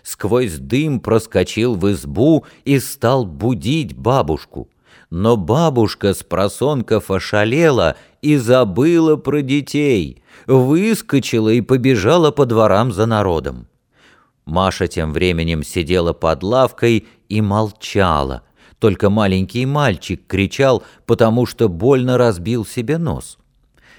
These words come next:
Ваня услыхал его крик, поглядел под лавку и закричал Маше: «Беги, сгоришь!» Маша побежала в сени,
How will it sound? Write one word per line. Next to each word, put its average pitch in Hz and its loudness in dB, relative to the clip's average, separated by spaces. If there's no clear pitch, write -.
Ваня 107 0
услыхал 95 -2
его 71 -4
крик, - -4
поглядел 113 2
под 90 0
лавку 110 0
и 131 -2
закричал 117 -2
Маше: 87 -2
«Беги, 143 -4
сгоришь!» 113 -2
Маша 87 -2
побежала 87 -2
в - -16
сени, 143 -2